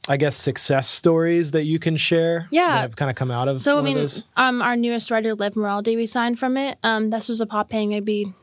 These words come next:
Speaker 2: a year ago that Daniel and an A and R in town, Patrick Waters, were at. Um, and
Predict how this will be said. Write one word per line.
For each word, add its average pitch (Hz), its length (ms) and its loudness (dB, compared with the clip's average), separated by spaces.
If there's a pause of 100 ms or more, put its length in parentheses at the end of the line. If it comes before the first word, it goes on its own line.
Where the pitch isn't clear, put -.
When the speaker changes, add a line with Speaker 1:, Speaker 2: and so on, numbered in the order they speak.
(100)
Speaker 2:
a 226 60 -4
year 220 220 -2
ago 214 300 0
that 214 200 -2
Daniel 208 500 0
and 208 280 -2
an 208 120 0
A - 40 -2
and 208 120 -2
R 202 100 0
in 208 80 -2
town, 208 220 -4
Patrick 202 340 -6
Waters, 254 340 0
were 254 100 -2
at. 240 300 0 (380)
Um, 220 440 0
and 220 340 -2